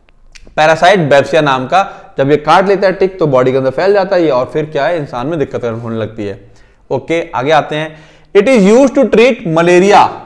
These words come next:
due to Plasmodium falciparum। Malaria चार कैटेगरी के होते हैं, एक Plasmodium falciparum, Plasmodium vivax, ovale, है ना, इस टाइप से टोटल चार category के हैं।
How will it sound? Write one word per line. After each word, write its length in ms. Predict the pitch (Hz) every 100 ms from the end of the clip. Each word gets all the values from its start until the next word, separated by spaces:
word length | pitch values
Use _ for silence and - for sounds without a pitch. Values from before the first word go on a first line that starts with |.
| - -
due 200 | 139 175 185
to 80 | 220 277 - - 156
Plasmodium 600 | 156 - 185 185 214 226 190
falciparum। 560 | 165 170 185 170 160 107 - - - _ _ _ _ _ - 143
Malaria 360 | 170 214 254
चार 300 | 254 226 214
कैटेगरी 380 | 226 220 233 247
के 60 | 233
होते 200 | 226 262
हैं, 280 | 214 156
एक 260 | - 214 -
Plasmodium 400 | 196 185 185 220
falciparum, 580 | 196 165 156 190 208 202 - - -
Plasmodium 400 | 160 165 175 196
vivax, 480 | 180 151 160 175 196 - - -
ovale, 640 | 160 156 196 196 185 -
है 60 | 180
ना, 80 | 247
इस 140 | 214
टाइप 140 | 196
से 60 | 208
टोटल 220 | 196 196
चार 240 | 196 175 170
category 400 | 175 185 196 196
के 120 | 190
हैं। 260 | 196 247